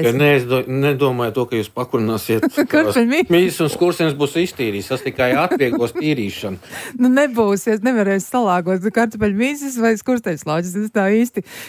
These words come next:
Speaker 1: īsti ne-, nebūs, ja? Tas, tas tā nestrādās. Bet, nu, tiešām skaidrs, jā, gan ķīmija, gan fizika tur tā kopā darbojās, un tad, eh, nu, tad acīm redzot, ir vieglāk to skursteni iztīrīt. Nu, tā tad, eh, šo ņemam vērā. Eh, nu, arī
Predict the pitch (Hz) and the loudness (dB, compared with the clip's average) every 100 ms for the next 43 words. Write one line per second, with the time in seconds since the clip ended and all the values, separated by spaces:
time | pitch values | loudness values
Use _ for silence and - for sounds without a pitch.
0 | - 233 240 - 240 208 220 196 220 220 | 0 2 2 2 2 2 0 0 2 2
1 | 185 147 156 175 180 185 - 196 - 180 | 0 -4 -4 -4 -4 -6 -6 -6 -2 0
2 | 185 214 165 151 156 202 262 262 214 151 | 0 0 0 0 -2 2 2 2 0 -2
3 | 151 180 185 170 - 180 165 170 - 208 | -2 0 0 0 -2 -2 0 -2 0 2
4 | 233 185 165 175 220 220 175 - 175 - | 2 2 0 -2 0 -2 -4 -4 -4 0
5 | 151 143 180 185 156 202 247 202 170 160 | 0 0 -2 0 0 2 4 2 2 0
6 | 175 156 185 165 160 156 165 - 156 151 | -2 -2 -2 -2 0 0 -2 -2 -4 -4
7 | 156 165 156 180 170 170 170 185 139 160 | -2 -2 0 2 0 2 0 2 0 -2
8 | 156 208 - 175 202 - 139 139 175 202 | 0 0 2 2 2 0 -2 0 2 4
9 | 269 262 180 180 160 208 208 208 165 175 | 2 2 2 2 2 2 4 4 2 2
10 | 180 131 - - - - - - 190 180 | 2 0 -6 -12 -10 -10 -10 2 4 4
11 | 185 220 208 214 214 | 4 4 4 2 2